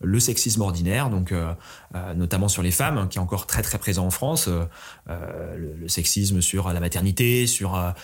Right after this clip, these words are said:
la gestion des enfants, le sexisme sur, euh, euh, l'intelligence, euh, euh, le che-, le sexisme sur énormément de critères, euh, les blagues, euh, grossières,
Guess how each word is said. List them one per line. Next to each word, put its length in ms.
la 100
gestion 240
des 140
enfants, 280
le 80
sexisme 520
sur, 320
euh, 140
euh, 460
l'intelligence, 880
euh, 320
euh, 100
le 120
che-, 240
le 80
sexisme 400
sur 200
énormément 340
de 60
critères, 640
euh, 260
les 140
blagues, 580
euh, 220
grossières, 760